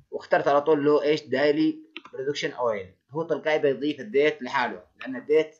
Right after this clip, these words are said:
حاجه رئيسيه كتاريخ للبرودكشن داتا. وعملت الدايلي،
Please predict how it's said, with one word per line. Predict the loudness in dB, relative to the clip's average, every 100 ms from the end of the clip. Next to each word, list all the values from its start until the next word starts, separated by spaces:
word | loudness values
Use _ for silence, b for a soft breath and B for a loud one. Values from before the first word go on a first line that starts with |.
| _
حاجه | -8 -6
رئيسيه | -4 -6 -4 -4 -4 -6
كتاريخ | -8 -6 -6 -8 -12 _ _ _ _ _ _
للبرودكشن | 0 0 0 -2 0 0 -2 -6
داتا. | -4 -4 -6 -16 _ _ _ _ _ -16
وعملت | -6 -2 0 0
الدايلي، | 2 4 2 -2